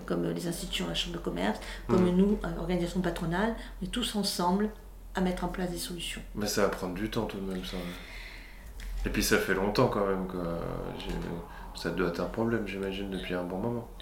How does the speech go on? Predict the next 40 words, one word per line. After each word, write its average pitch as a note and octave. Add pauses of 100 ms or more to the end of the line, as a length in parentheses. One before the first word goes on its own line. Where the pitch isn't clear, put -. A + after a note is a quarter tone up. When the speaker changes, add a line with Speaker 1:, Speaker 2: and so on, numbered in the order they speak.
Speaker 1:
C'est -
un B3+
vrai A3
problème. A#3 (120)
Euh, -
ce -
qu'il A3+
faut A#3+
voir, A3
c'est A3+
le -
côté A3
positif G#3
de G3
dire G#3
que -
ça G#3
bouge G#3
enfin. G3+
Speaker 2:
Ouais. E3+ (340)
Speaker 1:
Après, C4+ (200)
euh, G#3+ (120)
dans A3
la... G3+
les G3
toutes -
petites B3+
entreprises G#3
que G#3
nous F#3+
représentons, F#3+ (520)
je F#3
pense A3
qu'il A3+
faut G#3
mettre G3+
en F#3+
avant F3+
leur G3
agilité. F3